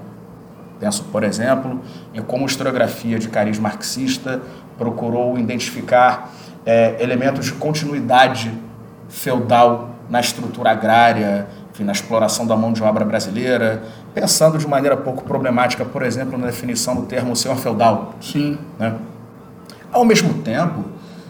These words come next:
Speaker 1: sobretudo no âmbito de histórias regionais, né, e aí eu tenho que pensar para além da U F R J, para além do Rio de Janeiro, né, pensar nas regiões norte, nordeste,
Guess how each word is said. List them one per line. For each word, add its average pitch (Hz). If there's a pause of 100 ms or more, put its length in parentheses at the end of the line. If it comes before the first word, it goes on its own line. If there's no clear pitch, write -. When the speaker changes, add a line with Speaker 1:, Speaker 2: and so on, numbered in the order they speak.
Speaker 1:
sobretudo 165
no 135
âmbito 139
de 120
histórias 120
regionais, 120 (120)
né, 107
e 107
aí 107
eu 110
tenho 120
que -
pensar 110
para 120
além 131
da 123
U 117
F 110
R 98
J, 107
para 104
além 120
do 127
Rio 117
de 107
Janeiro, 107 (320)
né, 101 (320)
pensar 104
nas 101
regiões 101
norte, 110
nordeste, 107